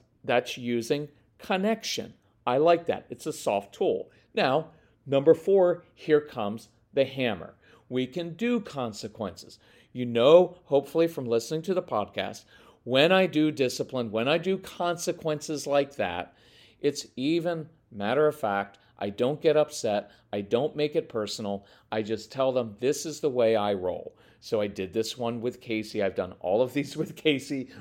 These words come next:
We did most of these with fifteen hundred kids who came in our home. So it was called Time for Time. "Hey, Casey, here's the deal. Carpool,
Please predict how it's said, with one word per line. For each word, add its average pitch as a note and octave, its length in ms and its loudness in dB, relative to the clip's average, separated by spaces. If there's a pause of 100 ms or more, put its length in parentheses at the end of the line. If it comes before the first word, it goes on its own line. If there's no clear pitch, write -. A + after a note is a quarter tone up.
We C3 140 -4
did B2+ 260 -4
most B2 280 0
of C#3 60 -12
these C#3 240 -6
with A2+ 160 -4
fifteen C3 360 -6
hundred C#3 300 -4
kids A#2 220 -2
who A#2+ 80 -8
came A2 280 -6
in B2 80 -2
our C#3 180 0
home. B2 220 -2 (840)
So G#2+ 360 0 (380)
it - 80 -4
was A#2 140 -4
called A2+ 300 0
Time D3+ 580 2 (100)
for - 180 -2
Time. D3+ 460 -4 (260)
"Hey, C#3 120 -4
Casey, E3 640 2 (120)
here's D3+ 280 0
the D3+ 80 -6
deal. C3+ 320 2 (1080)
Carpool, E3 760 4